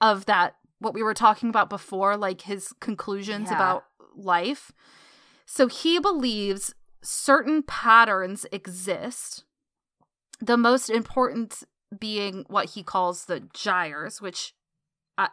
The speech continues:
Speaker 1: I have read some of his writing about the gyres. Um, and it's like,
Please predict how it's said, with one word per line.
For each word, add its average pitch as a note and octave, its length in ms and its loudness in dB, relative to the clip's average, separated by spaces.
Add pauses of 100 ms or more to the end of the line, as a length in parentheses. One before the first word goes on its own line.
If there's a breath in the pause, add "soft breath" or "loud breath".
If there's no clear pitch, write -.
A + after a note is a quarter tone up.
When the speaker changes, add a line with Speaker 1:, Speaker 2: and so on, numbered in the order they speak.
(420)
Speaker 1:
I G3+ 140 -2
have F#3 240 -8
read F3 240 -4
some F3+ 200 -14
of F3 120 -14
his F3 180 -14
writing D3+ 320 -14
about - 220 -16
the - 80 -20
gyres. - 480 -16 (1080 soft breath)
Um, G#3 460 4 (880)
and B3+ 680 0 (320)
it's - 280 -4
like, D4+ 460 -2